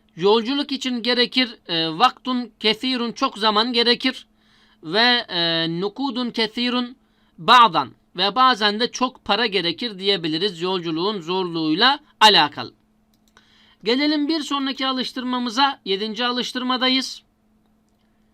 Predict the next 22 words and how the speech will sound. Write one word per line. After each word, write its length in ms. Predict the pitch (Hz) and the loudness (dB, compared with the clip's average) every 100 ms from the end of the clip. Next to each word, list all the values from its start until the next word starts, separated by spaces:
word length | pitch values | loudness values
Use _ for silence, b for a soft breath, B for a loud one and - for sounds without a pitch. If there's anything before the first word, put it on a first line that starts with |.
| _ _ - | _ _ -6
Yine, 400 | 233 269 269 262 | 0 4 2 2
e, 400 | 180 170 165 165 | -2 0 0 -2
güzel 400 | 156 160 208 233 | -4 -2 -2 0
bir 80 | 240 | -2
alıştırma. 680 | 240 233 - 247 262 277 - _ _ _ _ _ _ _ | -2 -4 -2 0 0 0 -4 _ _ _ _ _ _ _
İstahdem 720 | 226 - - 294 240 269 269 - | -10 -8 -2 -2 -2 0 0 -2
el 140 | 226 226 233 | -2 -2 -2
ibarati 680 | 214 240 247 269 311 294 254 | 0 2 2 2 0 -2 -8
fi 240 | 240 247 262 | -4 -4 -4
tekvini 480 | 254 262 294 277 | -4 -2 -2 -2
hivarin. 680 | 254 214 226 262 233 156 117 _ b b b - | -2 0 2 4 2 0 -6 _ b b b -6
Yani 260 | 196 202 | -4 0
bir 260 | 269 302 208 | 0 -2 0
diyalog 380 | 226 240 302 269 | 0 2 2 0
oluşturmak 600 | 247 202 220 185 160 147 | -2 -2 -4 -4 -4 -4
için, 240 | - 127 | -10 -12
tekvini 640 | - 190 - 233 254 240 | -8 -8 -6 -6 -4 -2
hivar, 480 | 196 196 240 208 143 - b b b - | 0 2 4 4 2 -6 b b b -4
bir 280 | 269 262 202 | -2 -2 -2
diyalog 380 | 226 240 277 | 0 2 0
oluşturmak 580 | 233 208 - 196 180 175 | 0 0 -2 -4 -4 -4
için 420 | 180 262 285 302 | -2 -2 -2 -4